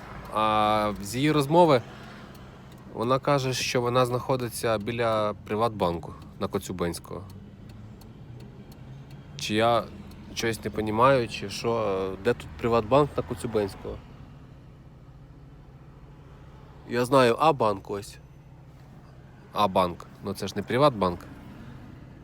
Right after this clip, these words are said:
І саме тут якраз в неї знаходиться, м, міточка оця. Приватбанка тут немає, наскільки я знаю.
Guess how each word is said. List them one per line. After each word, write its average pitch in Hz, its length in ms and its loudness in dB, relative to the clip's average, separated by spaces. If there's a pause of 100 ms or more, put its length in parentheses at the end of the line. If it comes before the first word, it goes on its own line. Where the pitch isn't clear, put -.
(180)
І 104 100 -6
саме 117 280 4
тут 131 220 -2
якраз 120 480 2
в 107 120 2
неї 110 220 2
знаходиться, 104 560 -2 (460)
м, 90 60 -8 (920)
міточка 104 500 -2
оця. - 280 -6 (880)
Приватбанка 117 600 4
тут - 220 -4
немає, 120 320 2
наскільки - 360 -4
я 92 100 0
знаю. 90 300 -2